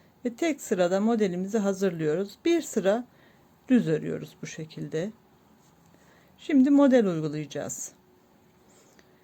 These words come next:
Bu ilmeğimi biraz uzun tutuyorum. Şuradaki modelimizi uygularken ilmeklerimiz uzun olduğu için fazla sıkmayalım. Biraz şöyle rahat bırakalım. İkinci ilmeğimizi de bu şekilde.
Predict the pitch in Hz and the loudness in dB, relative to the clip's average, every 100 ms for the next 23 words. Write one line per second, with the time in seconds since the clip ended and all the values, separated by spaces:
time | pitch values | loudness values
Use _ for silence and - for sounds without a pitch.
0 | _ _ _ 349 311 240 226 226 233 247 | _ _ _ -2 2 4 4 4 4 2
1 | 226 226 226 220 - - 180 160 160 208 | 2 0 2 2 0 -6 -2 0 -2 -6
2 | - - 269 214 202 - 196 208 220 208 | -8 -2 0 0 -2 -2 -2 0 0 2
3 | 208 196 185 185 196 196 190 175 185 175 | 2 0 -2 -2 -2 0 -2 -2 -4 -4
4 | 185 185 185 175 165 156 165 175 170 156 | -2 -4 -4 -4 -4 -6 -6 -4 -4 -4
5 | 156 - 143 208 196 190 202 - 226 175 | -6 -10 -8 -2 -2 -2 -6 -6 -8 -6
6 | 160 156 190 233 208 196 208 175 160 180 | -4 -4 -4 -2 -2 -2 -4 -4 -4 -6
7 | 208 _ _ _ _ - 214 196 185 156 | -8 _ _ _ _ -6 -2 -2 -4 -6
8 | 151 - 156 151 190 214 _ _ _ _ | -6 -8 -12 -8 -10 -10 _ _ _ _
9 | _ _ _ _ _ _ _ _ _ _ | _ _ _ _ _ _ _ _ _ _
10 | _ _ _ - 240 269 254 233 202 180 | _ _ _ -10 -2 4 6 4 2 0
11 | 175 170 143 - 160 151 156 170 156 160 | -2 -4 -8 -8 -8 -8 -10 -12 -10 -12
12 | 151 156 175 | -8 -6 -6